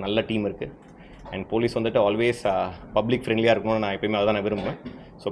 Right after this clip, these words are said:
பப்ளிக் எந்த கிரீவன்ஸ் இருந்தாலும் கண்டிப்பா வந்து எங்களை மீட் பண்ணலாம்.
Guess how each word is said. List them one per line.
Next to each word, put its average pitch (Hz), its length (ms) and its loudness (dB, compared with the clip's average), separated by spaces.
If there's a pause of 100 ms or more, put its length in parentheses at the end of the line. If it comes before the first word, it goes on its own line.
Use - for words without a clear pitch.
பப்ளிக் 139 300 0 (120)
எந்த 135 180 4 (340)
கிரீவன்ஸ் 107 260 0
இருந்தாலும் 110 320 -2 (340)
கண்டிப்பா 110 260 2
வந்து 107 140 2
எங்களை 101 200 -4
மீட் 110 160 -4
பண்ணலாம். 107 260 0